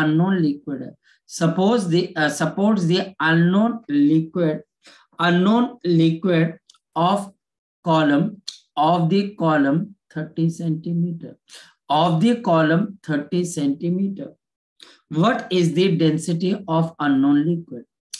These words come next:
What is the density of unknown liquid? Density of unknown liquid। अब देखो ये question क्या है, मैं समझाता हूँ। Unknown liquid। What is the density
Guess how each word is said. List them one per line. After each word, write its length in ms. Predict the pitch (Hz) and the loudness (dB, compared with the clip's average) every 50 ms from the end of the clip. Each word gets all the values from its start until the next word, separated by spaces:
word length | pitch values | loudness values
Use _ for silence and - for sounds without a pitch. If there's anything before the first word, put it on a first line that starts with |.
| - _ - | -18 _ -8
What 440 | 139 135 147 170 - - 214 - - | -2 0 2 2 2 0 -2 -6 -6
is 280 | - 170 170 160 147 131 | -2 0 2 2 0 2
the 320 | 131 151 160 - - - - 143 123 | 2 2 2 2 0 -4 -8 -10 -6
density 640 | 123 151 151 151 156 - - 175 170 165 180 180 - - - - | -2 0 0 0 0 -2 -4 -6 -4 -2 -2 -2 -4 -4 -6 -4
of 260 | 156 160 160 160 - _ - | -2 -2 -2 -2 -4 _ -6
unknown 440 | 147 143 139 139 143 151 156 156 160 | -2 0 2 2 2 0 0 0 0
liquid? 360 | 175 180 170 - - - - - _ _ - - - - _ _ - | -2 -2 -4 -8 -14 -20 -20 -20 _ _ -20 -20 -20 -20 _ _ -8
Density 680 | - 131 151 160 165 160 - 202 196 190 - 208 208 214 208 - - - | -4 0 2 2 2 2 2 0 -2 -2 0 0 0 0 -2 -4 -4 -2
of 380 | 147 156 165 180 185 180 - - - - | 0 0 2 0 0 -4 -8 -10 -8 -4
unknown 540 | 165 156 156 156 156 160 160 165 165 156 | -2 0 2 2 2 4 4 4 2 2
liquid। 360 | 156 170 170 170 - 135 127 - - 156 | 2 0 -2 -4 -6 -12 -12 -10 -6 -2
अब 140 | 170 160 | -2 0
देखो 240 | 156 170 170 170 196 | 2 2 0 2 0
ये 140 | 185 185 180 | 0 0 -2
question 560 | 180 - - 160 156 - - - 175 170 165 165 | -4 -4 -2 -2 -2 -2 -2 -6 -4 -4 -4 -4
क्या 140 | - 139 123 | -4 -8 -12
है, 120 | 120 - | -10 -8
मैं 120 | 156 165 170 | -4 -4 -4
समझाता 540 | 165 - 160 143 139 131 127 - - - | -4 -4 -6 -8 -8 -10 -12 -16 -18 -20
हूँ। 80 | - - _ _ - 151 | -20 -20 _ _ -4 -2
Unknown 420 | 156 156 156 156 156 160 175 190 220 - - - | 0 2 4 4 4 4 2 2 0 -4 -8 -6
liquid। 680 | 151 151 156 156 - - - - - _ _ - - - - - _ - - | -4 -2 -2 -4 -4 -10 -20 -20 -20 _ _ -20 -20 -20 -20 -20 _ -8 -2
What 420 | 131 156 185 220 220 - - - | 0 2 2 2 0 -2 -4 -2
is 220 | 175 170 170 165 143 | 0 2 2 2 2
the 140 | 160 170 175 175 160 143 | 2 2 2 4 4 4
density 560 | 151 147 156 160 - 180 170 165 175 175 | 4 4 2 0 -2 -6 -6 -2 -2 -2